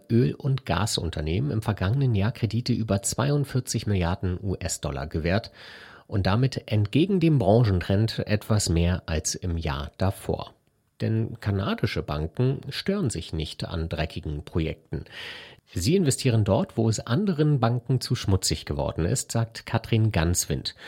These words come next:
Die Finanzexpertin arbeitet für die Umweltorganisation Urgewalt,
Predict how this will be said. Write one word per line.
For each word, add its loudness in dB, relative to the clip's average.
Die -2
Finanzexpertin 4
arbeitet 2
für -2
die -2
Umweltorganisation 2
Urgewalt, 2